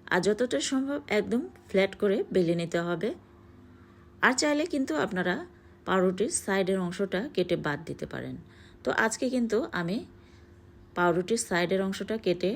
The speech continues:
বাদ দিচ্ছি না, এভাবেই আমি নাস্তাটি বানিয়ে দেখাবো। তো just আমি চিকেন সসেসটাকে ভিতরে এভাবে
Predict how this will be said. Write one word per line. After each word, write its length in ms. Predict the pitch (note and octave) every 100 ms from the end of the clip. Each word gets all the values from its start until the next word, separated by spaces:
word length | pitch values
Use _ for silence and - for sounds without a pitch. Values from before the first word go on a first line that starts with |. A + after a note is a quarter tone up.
| F4+ - - -
বাদ 140 | D#3+ D3+
দিচ্ছি 260 | E3 D#3+ F#3+ E3+
না, 80 | A3 F#4+ F3
এভাবেই 380 | D#3+ F#3+ F#3 C4 -
আমি 160 | D3+ C#3+ B3+ -
নাস্তাটি 400 | D3+ D3 D#3+ D#3+ G3 F4+ E3+
বানিয়ে 240 | D#3 D#3 D3+
দেখাবো। 360 | D3+ E3 E3 A#3+ - - - - - - - -
তো 80 | F#3 A3+ G3+
just 260 | B3+ - - - - - - F#3+
আমি 160 | F#3 D#4+ - - - - - - - - - - - -
চিকেন 240 | A3 B3 B3+
সসেসটাকে 520 | B3+ B3+ B3+ B3+ B3 F3+ C#4+ G3
ভিতরে 340 | F3 F3 F#3 C#4 D4+ E3
এভাবে 260 | E3 F3